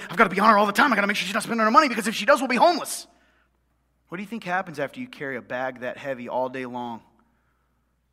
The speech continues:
You think you're happy? You think you're joyful? No, you get crabby, don't you? You get angry, or some of you wives, "Well, I've gotta be on my husband 'cause he's just not mature, and I've gotta just nick, nick, nick, nick, nick, pick, pick, pick, pick, pick. That's what Jesus wants of me." No, it isn't.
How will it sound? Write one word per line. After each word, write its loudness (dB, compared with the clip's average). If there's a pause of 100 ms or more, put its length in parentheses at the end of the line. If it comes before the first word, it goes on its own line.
(160)
You -18
think -12
you're -8
happy? -4 (1000)
You -20
think -10
you're -10
joyful? -10 (520)
No, -6
you -6
get -8
crabby, -4
don't -10
you? -16
You -14
get -10
angry, -10
or -6
some -10
of -10
you -8
wives, -2 (460)
"Well, 4
I've 0
gotta 6
be 0
on 6
my 4
husband 2
'cause -6
he's -14
just -4
not 4
mature, 4
and 6
I've -4
gotta 4
just -10 (120)
nick, -4
nick, -4
nick, -4
nick, 2
nick, -2
pick, -6
pick, -4
pick, -4
pick, -4
pick. -10 (180)
That's 4
what -4
Jesus -6
wants 0
of -2
me." -6 (1600)
No, -8
it -2
isn't. -6